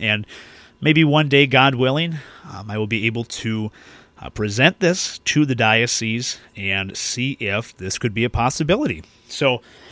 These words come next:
all in God's will and in God's time, all we have to do is discern and be docile to the will of the Holy Spirit and the movement of the Holy Spirit. So, three quick reasons why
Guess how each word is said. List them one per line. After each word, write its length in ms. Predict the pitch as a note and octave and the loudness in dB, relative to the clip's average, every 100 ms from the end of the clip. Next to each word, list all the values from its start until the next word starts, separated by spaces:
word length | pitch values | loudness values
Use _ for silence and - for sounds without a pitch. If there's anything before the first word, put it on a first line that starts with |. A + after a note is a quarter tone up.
| - - - _ | -20 -20 -20 _
all 200 | F#3+ B3+ | 8 8
in 100 | A3+ | 8
God's 340 | E3+ E3+ D3+ | 6 6 4
will 300 | B2 C3 B2 - - _ - | 4 4 2 -4 -20 _ 0
and 300 | C#3 C#3 C#3 | 2 4 2
in 140 | A#2 | -4
God's 340 | A2+ A2 A2 - | 0 0 0 -4
time, 340 | A2+ A2 G#2+ - _ _ | -4 -4 -4 -12 _ _
all 160 | A2+ C3 | 0 2
we 120 | D3 | 2
have 160 | C#3 - | 0 -2
to 80 | |
do 200 | A2 A2 | -4 -2
is 140 | A2+ - | -2 -4
discern 560 | F#2+ - D#3+ F3 F3 D#3 _ | -6 -2 0 0 -2 -8 _
and 160 | A2 G#2+ | -8 -6
be 100 | G#2+ | -6
docile 720 | A#2 G2+ A2+ - E2 E2 F2 _ _ - | -2 0 0 -2 -4 -6 -8 _ _ -4
to 260 | - F3+ | 0 0
the 100 | F3 | 0
will 360 | G2 G#2 A2 A2+ | -2 -2 -2 -4
of 120 | G2 | -8
the 100 | F2+ | -10
Holy 300 | - G#2+ G#2+ | -6 -6 -6
Spirit 460 | F#2+ - D#2 D2+ D2+ - | -8 -12 -12 -14 -14 -14
and 120 | G2+ | -10
the 60 | G#2 | 0
movement 360 | D#3 B2+ F#2+ | 0 2 -2
of 60 | F2 | -6
the 80 | E2+ | -8
Holy 220 | F2+ E2 | -10 -14
Spirit. 360 | - E2+ D2+ - _ _ _ _ _ - - - - - - - - | -16 -18 -18 -20 _ _ _ _ _ -14 -14 -16 -20 -20 -20 -20 -6
So, 240 | - G#3+ | 4 4
three 300 | G3+ - C4 | 4 2 -2
quick 280 | D4 A3 G#3 | 0 0 0
reasons 540 | D3 C3+ G#2+ A#2+ A2+ - _ _ | 0 0 -2 -8 -10 -14 _ _
why 680 | - F2 F3+ E3+ A#2+ A2+ A2 | -14 -4 -2 0 0 -2 -4